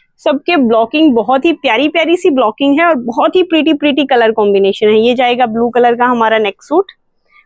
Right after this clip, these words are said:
बहुत ही प्यारा सा। ये रहेगा आपका shirt piece। orange color की ज्यादा blocking है, light blue dark तो है ही। और ये रहेगा fabric for bottom। ये रहेगा आपका बहुत ही खूबसूरत सा look of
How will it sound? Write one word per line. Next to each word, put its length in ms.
बहुत 360
ही 80
प्यारा 340
सा। 220
ये 100
रहेगा 300
आपका 300
shirt 300
piece। 320
orange 340
color 280
की 160
ज्यादा 240
blocking 480
है, 60
light 280
blue 200
dark 340
तो 100
है 120
ही। 160
और 140
ये 140
रहेगा 340
fabric 320
for 100
bottom। 460
ये 140
रहेगा 300
आपका 300
बहुत 640
ही 60
खूबसूरत 500
सा 100
look 300
of 60